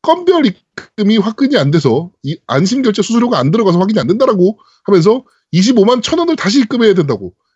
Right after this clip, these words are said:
입금 확인이 가능하고 자기도 돈을 받을 수 있으니 그때 이십오만 원을 돌려준다라고 하더군요. 뭐가 씨였는지 와이프에게 급하게 돈을 빌려서 입금하고 나니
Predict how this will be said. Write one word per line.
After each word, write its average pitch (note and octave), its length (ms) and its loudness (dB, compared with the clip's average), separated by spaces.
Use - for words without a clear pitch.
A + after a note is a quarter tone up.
입금 A#3+ 280 -2
확인이 G#3 240 2
가능하고 G#3+ 540 -2
자기도 G#3+ 280 -6
돈을 A3+ 240 -2
받을 A3 180 0
수 C#4 100 -6
있으니 A#3 320 0
그때 B3 260 0
이십오만 B3 340 2
원을 B3 200 2
돌려준다라고 A3 580 2
하더군요. A3 460 0
뭐가 A#2+ 260 2
씨였는지 C#3 420 0
와이프에게 D3 500 0
급하게 E3 360 -4
돈을 G3 240 0
빌려서 G3 240 0
입금하고 G#3+ 320 0
나니 F#3 300 0